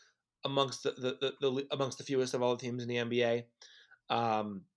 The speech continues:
and I, I, I think that they largely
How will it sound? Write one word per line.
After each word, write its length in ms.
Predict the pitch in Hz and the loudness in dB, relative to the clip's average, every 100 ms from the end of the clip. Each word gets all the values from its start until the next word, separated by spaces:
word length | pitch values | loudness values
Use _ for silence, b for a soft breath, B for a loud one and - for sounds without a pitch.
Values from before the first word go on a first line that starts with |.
| _ _ _ _ _ - _ | _ _ _ _ _ -20 _
and 380 | 143 127 123 117 - | -2 0 0 -2 -2
I, 320 | 113 113 110 | 2 2 0
I, 300 | 110 107 104 107 | -2 0 0 -2
I 100 | 117 | -6
think 220 | 107 127 | -4 -2
that 160 | 120 113 | -4 0
they 380 | 120 117 113 - b b b _ _ _ _ _ _ - | 4 4 4 -4 b b b _ _ _ _ _ _ -2
largely 640 | 135 139 127 135 127 127 | 6 8 8 6 6 2